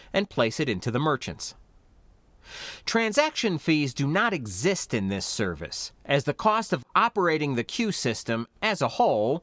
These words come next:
is covered by Sagacious, which makes its own profits through very short-term yet fully insured investments of tiny fractions of a settlement's fluid cash in local-only,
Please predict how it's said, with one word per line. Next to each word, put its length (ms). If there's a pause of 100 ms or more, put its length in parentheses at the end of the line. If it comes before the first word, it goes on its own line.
(160)
is 160
covered 360
by 160
Sagacious, 760 (520)
which 200
makes 240
its 160
own 220
profits 600
through 440
very 480
short-term 880
yet 200
fully 380
insured 680 (140)
investments 920
of 220
tiny 500
fractions 920 (260)
of 120
a 60
settlement's 600
fluid 560
cash 520 (280)
in 280
local-only, 1040